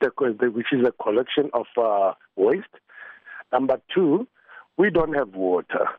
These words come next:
We don't have electricity. We don't receive municipal bills. When we report power failures, we don't receive any response for a week or two. If there's a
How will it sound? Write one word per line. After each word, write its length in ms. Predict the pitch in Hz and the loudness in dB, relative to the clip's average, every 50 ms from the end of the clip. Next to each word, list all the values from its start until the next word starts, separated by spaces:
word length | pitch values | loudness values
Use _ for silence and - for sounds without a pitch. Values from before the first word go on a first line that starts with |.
| _ _ _ _ _ _ _ | _ _ _ _ _ _ _
We 140 | - 160 185 | 0 0 2
don't 180 | 151 147 135 131 | 2 0 -2 0
have 140 | 120 123 117 | -4 -4 -2
electricity. 840 | 120 107 110 101 - - - - - - - - - - - - - _ - - - - - _ - | 0 0 0 0 0 -2 -4 -4 -4 -2 -2 -2 -2 -2 -6 -8 -8 _ -20 -20 -20 -20 -12 _ 0
We 80 | 131 | 0
don't 280 | 123 143 160 180 202 180 | 2 2 2 0 0 -2
receive 440 | 170 - - - 131 131 127 117 110 - - - | -2 -4 -2 0 2 2 2 0 -2 -8 -10 -2
municipal 640 | - 110 120 123 127 - - - - - 120 110 98 - _ _ - | 2 2 2 2 0 -2 -4 -6 -2 -2 -2 -2 -2 -4 _ _ -2
bills. 280 | - 135 139 85 73 - - - - _ _ _ _ _ _ _ _ _ _ _ _ _ _ _ - | 0 0 2 0 -2 -2 -6 -14 -16 _ _ _ _ _ _ _ _ _ _ _ _ _ _ _ -2
When 380 | - 113 110 127 170 202 220 220 | 2 4 4 4 4 2 2 2
we 100 | 214 208 | 2 4
report 540 | 185 156 - - - - 135 123 123 127 - - - - | 4 2 0 -2 -2 -2 0 0 0 -2 -6 -8 -10 -4
power 280 | - 131 127 127 120 - - - | -2 0 0 0 -2 -4 -4 -4
failures, 340 | 107 104 101 110 160 220 - - - _ - - _ - - - - - | -2 0 2 0 0 0 -2 -10 -20 _ -20 -20 _ -20 -20 -18 -10 0
we 120 | 127 127 127 | 0 0 2
don't 260 | 123 131 143 151 143 | 2 2 2 2 0
receive 300 | 131 127 - - 147 127 - - _ - | -2 -4 0 0 0 0 -2 -8 _ 0
any 220 | 151 147 147 160 147 | 2 2 4 2 2
response 580 | 131 123 - - _ - 107 104 107 107 110 - - - - | 0 -2 -6 -8 _ -2 0 0 0 0 -4 -10 -12 -10 -4
for 160 | - 95 95 | 0 0 0
a 40 | 90 | 0
week 280 | 90 95 127 180 190 - - - | 2 0 0 0 0 -4 -4 -2
or 140 | - 92 - _ - - - | -2 -2 -2 _ -4 -2 0
two. 280 | 156 127 143 202 247 - _ _ - | 0 2 0 -2 -2 -6 _ _ 0
If 140 | 202 208 | 0 0
there's 220 | 170 175 160 131 131 | 2 0 0 2 0
a 80 | 120 | -2